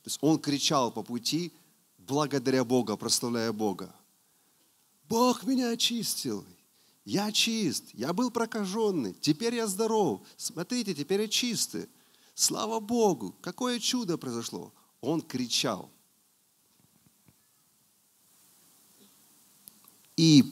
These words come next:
пал ниц к ногам Иисуса, благодаря Его». И тогда Иисус сказал:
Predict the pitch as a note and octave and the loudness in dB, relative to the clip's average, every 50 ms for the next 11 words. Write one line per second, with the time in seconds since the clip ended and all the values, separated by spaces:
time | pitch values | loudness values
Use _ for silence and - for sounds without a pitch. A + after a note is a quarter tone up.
0 | - - - E3+ F3 F3 E3+ D#3+ D3+ C#3+ C3+ C#3 E3 F#3+ F#3+ D3+ - - - A#2+ | -2 4 6 8 10 10 10 10 12 12 12 12 12 12 10 8 6 4 4 4
1 | A#2 A#2 A#2+ A2+ F#2+ G2 A#2 C3 C#3 C#3 C3 A2 - - - - _ _ _ - | 4 6 6 4 4 6 6 8 8 8 6 4 0 -6 -20 -20 _ _ _ -2
2 | A#2 A2+ A2+ A2+ G#2 - - - B2+ B2 A2+ F#2+ - - - - - - - - | 0 2 4 4 4 4 4 4 6 6 6 6 6 6 4 4 0 -8 -12 -18
3 | - - G2 F#2 G#2+ A#2+ A#2+ A#2 G2 A2+ G#2 F2+ F2+ G2 F#2 F#2+ G#2 G#2+ A2+ G#2+ | -20 -14 -6 0 2 4 4 4 4 2 0 2 2 2 4 4 4 4 4 2
4 | G2 F#2 F#2+ - - - _ _ - - F2+ F2 F2+ G2+ F#2+ - G#2+ A2 G#2 F#2 | 0 -2 -6 -14 -20 -20 _ _ -10 -6 -4 0 0 2 2 4 4 6 6 4
5 | F2 - - - - _ _ _ _ _ _ _ _ _ _ - _ _ _ _ | 4 0 -8 -18 -20 _ _ _ _ _ _ _ _ _ _ -20 _ _ _ _
6 | _ _ _ _ _ _ _ _ _ _ _ _ _ _ _ _ _ _ _ _ | _ _ _ _ _ _ _ _ _ _ _ _ _ _ _ _ _ _ _ _
7 | _ _ _ _ _ _ _ _ _ _ - - - - - - - - - - | _ _ _ _ _ _ _ _ _ _ -20 -20 -20 -20 -20 -20 -20 -20 -20 -20
8 | - - - - - - - - - - - - - - A2 G#2 G2 A#2+ B2 A#2 | -20 -20 -20 -20 -20 -20 -20 -20 -20 -18 -12 -6 0 2 4 6 8 10 10 10
9 | G#2+ - - G#2+ - - - G#2+ - G#2 G2+ F#2 F2 E2+ | 10 10 10 10 8 8 8 6 4 4 4 4 2 0